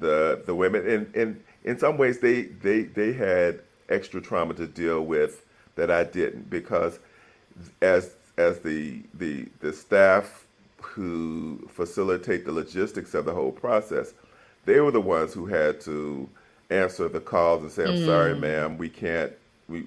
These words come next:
Speaker 1: we're not, we're not making any future appointments. I'm sorry, uh,
Speaker 2: Mm-hmm.
Speaker 1: that you had an appointment for today, but as you might have seen on the news, the clinic, the, the decision allowing us to provide that care for you has been overturned, so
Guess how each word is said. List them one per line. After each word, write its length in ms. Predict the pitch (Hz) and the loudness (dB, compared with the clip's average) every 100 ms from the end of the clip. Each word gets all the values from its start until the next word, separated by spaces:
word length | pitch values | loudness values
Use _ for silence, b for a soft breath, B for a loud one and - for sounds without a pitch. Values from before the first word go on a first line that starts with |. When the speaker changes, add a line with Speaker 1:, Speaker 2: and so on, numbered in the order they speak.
| 80 | -8
Speaker 1:
we're 180 | 85 85 | -4 0
not, 320 | 87 80 - | 0 0 -2
we're 80 | 82 | -4
not 180 | 85 73 | -2 0
making 280 | 80 90 80 | -2 -6 -8
any 280 | 78 78 78 - | -6 -6 -8 -12
future 340 | 90 82 78 | -12 -8 -6
appointments. 600 | 71 95 90 64 65 - _ b b b | -6 -4 -4 -4 -8 -12 _ b b b
I'm 140 | - 85 | -10 -8
sorry, 760 | - 87 85 85 85 78 76 - | 0 4 6 4 4 0 -8 -4
uh, 500 | 73 76 69 69 76 - - _ _ - | 0 2 2 0 0 -4 -12 _ _ -14
Speaker 2:
Mm-hmm. 400 | 156 139 135 143 | -10 -10 -10 -4
Speaker 1:
that 360 | 117 85 80 - - | 2 2 2 -2 -10
you 140 | 98 101 | -4 2
had 180 | 98 87 | 2 2
an 100 | 85 | -2
appointment 500 | - 104 78 80 - | -4 -2 -2 -4 -4
for 140 | 76 | -4
today, 420 | - 82 85 85 | -4 -6 -2 -2
but 280 | 82 78 80 | 0 0 2
as 340 | 80 80 80 82 | 0 -2 -4 -6
you 120 | 82 | -4
might 240 | 85 85 | 0 0
have 100 | 78 | -2
seen 240 | - 85 78 | -6 -10 -8
on 140 | 80 | -8
the 60 | 73 | -8
news, 500 | 82 80 80 82 - b b b | -6 -6 -6 -10 -18 b b b
the 80 | 82 | -12
clinic, 460 | - 92 85 78 - _ _ - | -6 -4 -2 -4 -6 _ _ -12
the, 320 | 76 80 71 - | -2 0 0 -2
the 220 | 80 76 76 | 0 0 0
decision 640 | 73 - 104 87 90 80 76 | -8 -6 -6 -4 -6 -6 -6
allowing 400 | 76 80 80 80 | -4 0 0 -2
us 100 | 76 | -6
to 80 | - | -10
provide 340 | - 78 78 71 | -12 -4 -2 -2
that 180 | 73 | -6
care 220 | - 92 92 | -4 -2 -2
for 120 | 76 | -4
you 120 | 78 | -8
has 140 | 71 | -6
been 160 | - - | -8 -8
overturned, 600 | 65 - - 98 85 76 | -8 -10 -8 -4 -4 -6
so 300 | - 78 78 | -4 -2 -4